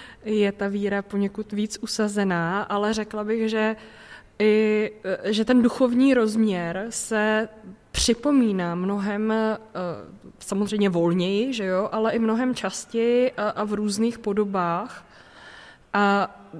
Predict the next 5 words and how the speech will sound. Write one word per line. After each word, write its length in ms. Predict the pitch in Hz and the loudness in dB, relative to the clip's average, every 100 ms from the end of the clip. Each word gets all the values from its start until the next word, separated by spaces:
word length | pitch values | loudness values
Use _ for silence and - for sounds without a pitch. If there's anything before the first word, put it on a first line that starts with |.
| - 95 - _ _ | -18 -20 -20 _ _
a 60 | 208 | 2
jako 340 | 202 208 254 240 240 | 2 2 2 2 2
navzdory 720 | 214 214 214 220 220 262 262 254 | 4 6 8 4 6 6 6 4
tomu, 500 | 240 220 208 220 240 | 2 2 2 0 0
že 380 | 220 214 208 | 0 0 0